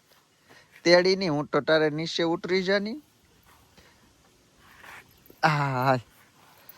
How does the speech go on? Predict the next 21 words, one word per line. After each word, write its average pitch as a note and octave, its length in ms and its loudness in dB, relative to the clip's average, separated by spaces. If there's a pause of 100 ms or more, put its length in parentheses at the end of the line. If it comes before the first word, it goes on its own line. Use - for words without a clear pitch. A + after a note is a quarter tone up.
(200)
ને C3+ 100 -2
જો D#3 160 6
ગ્રીસાના D3+ 540 2
અમારે D3+ 240 2
નાના D3+ 340 -2
નાના D#3 220 -2
બૂટા D3+ 440 4 (760)
અને C3+ 220 -6
જો C#3+ 100 -2
અહીં D3 260 -2
થોડી C#3+ 300 0
ઉતરશે, D#3+ 600 2 (760)
પડતું E3 380 4
નહીં E3 120 0
હોય, A3 200 6
જો D#3 140 6
એટલો E3 280 6
ઢાળ C3+ 380 6
છે. C3 200 -2
જો D#3 60 4 (760)
હાલ D3+ 160 6